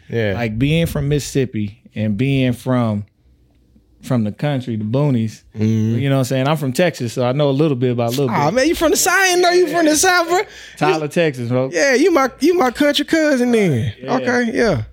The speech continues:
Speaker 2: So being from there and being into, like, anime, how was it, like, coming up, growing up, and even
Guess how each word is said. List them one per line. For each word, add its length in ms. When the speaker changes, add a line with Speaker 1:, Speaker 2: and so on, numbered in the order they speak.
Speaker 2:
So 420
being 240
from 240
there 220
and 180
being 320
into, 720
like, 280
anime, 520
how 180
was 300
it, 100
like, 280
coming 360
up, 220
growing 320
up, 240
and 160
even 460